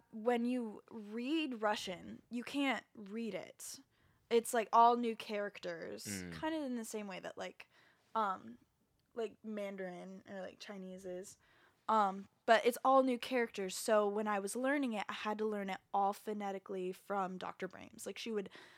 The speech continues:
Speaker 1: literally say the word, and I'd have to memorize how it sounded.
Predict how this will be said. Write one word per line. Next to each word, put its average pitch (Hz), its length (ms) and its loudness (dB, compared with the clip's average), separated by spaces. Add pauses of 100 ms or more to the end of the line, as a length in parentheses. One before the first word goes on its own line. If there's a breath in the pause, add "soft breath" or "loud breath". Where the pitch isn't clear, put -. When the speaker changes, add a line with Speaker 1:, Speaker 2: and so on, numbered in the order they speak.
(100)
Speaker 1:
literally 254 340 6
say 233 480 4
the 233 100 6
word, 202 280 2
and 190 120 -8
I'd 202 120 -6
have 190 140 -8
to 202 100 -6
memorize 208 960 -2
how 202 300 2
it 202 120 -4
sounded. 240 640 0